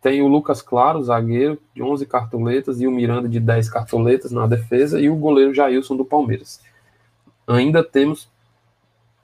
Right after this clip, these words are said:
pra, de cartoleta pra montar o time, setenta cartoletas. Vamos aí pro meio campo. Acredito que o meio campo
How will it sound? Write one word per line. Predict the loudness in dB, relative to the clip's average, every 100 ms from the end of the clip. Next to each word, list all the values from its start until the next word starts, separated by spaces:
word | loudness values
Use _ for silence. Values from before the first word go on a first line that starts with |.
| _
pra, | 0 2 4 4 2
de | -2
cartoleta | -4 -4 -2 -4 -2 -4
pra | -2
montar | -2 -2 -2
o | -4
time, | -6 -10 -10
setenta | -10 -12 -8 -6 -6 -6
cartoletas. | -10 -8 -6 -6 -8 -12 -4
Vamos | -2 0
aí | 2 0
pro | 0 -2 -2 -8 _ _ _ _ -6
meio | 2 4 4 0
campo. | -2 0 0 -2 -8 _ _ _ _ _ _ -8
Acredito | -2 0 0
que | -2
o |
meio | -2 0 -2
campo | 0 0 0